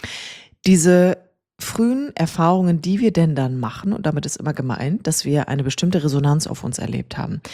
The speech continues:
nämlich, dass wir nicht liebevoll behandelt worden sind, dass wir nicht liebevoll abgeholt worden sind,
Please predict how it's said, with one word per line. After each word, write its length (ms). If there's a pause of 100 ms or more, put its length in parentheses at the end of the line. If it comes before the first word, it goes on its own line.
(320)
nämlich, 480
dass 280
wir 160
nicht 280
liebevoll 640
behandelt 480
worden 240
sind, 340
dass 160
wir 80
nicht 180
liebevoll 340
abgeholt 500
worden 300
sind, 360